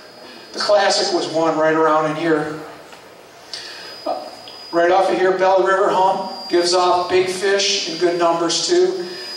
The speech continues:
And a little bit east, uh, west of there, that's usually a good spot for a real good weed bed in there too. Just north of the dumps, there's a good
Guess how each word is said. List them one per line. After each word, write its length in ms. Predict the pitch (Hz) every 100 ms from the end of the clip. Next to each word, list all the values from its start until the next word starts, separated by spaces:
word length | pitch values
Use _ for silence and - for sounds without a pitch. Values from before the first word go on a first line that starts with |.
| -
And 100 | 165
a 40 |
little 240 | 156 170 175
bit 460 | 175 175 - - - - - - - -
east, 640 | 214 214 214 214 - -
uh, 300 | 320 302 -
west 280 | - - -
of 100 | 190
there, 500 | 180 180 180 185 180 175
that's 220 | 170 175
usually 360 | 175 170 170
a 40 | 170
good 160 | 180
spot 500 | - - 185 - -
for 220 | - - - - - - - - - 135
a 140 | 147
real 200 | 165 180
good 220 | 170 -
weed 220 | 165 165 165
bed 180 | 156
in 140 | 156 151
there 200 | 147 139
too. 220 | 165 147 - - - - - - - - - - - - - - - - - -
Just 340 | 202 214 -
north 320 | 214 233 240
of 120 | 220
the 140 | 180 175
dumps, 1000 | 180 180 185 - - - - - - -
there's 320 | 311 339 -
a 20 |
good 260 | 349 349